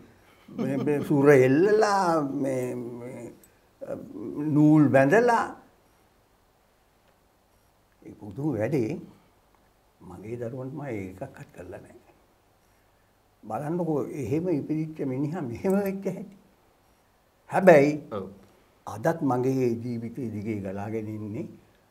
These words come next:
Speaker 1: අර මේ නැට්ටුවන්ගේ ගිල්ජි නාදි. ඒ මේ, මේ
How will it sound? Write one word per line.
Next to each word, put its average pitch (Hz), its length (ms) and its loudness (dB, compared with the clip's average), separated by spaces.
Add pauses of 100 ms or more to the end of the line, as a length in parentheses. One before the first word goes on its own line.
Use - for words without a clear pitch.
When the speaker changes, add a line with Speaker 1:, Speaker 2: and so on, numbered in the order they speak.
(1400)
Speaker 1:
අර 120 120 -14 (800)
මේ 95 340 -14
නැට්ටුවන්ගේ 135 880 -8 (1700)
ගිල්ජි 107 540 -10
නාදි. 110 480 -4 (1200)
ඒ 107 440 -2
මේ, 85 320 -10
මේ 76 520 -14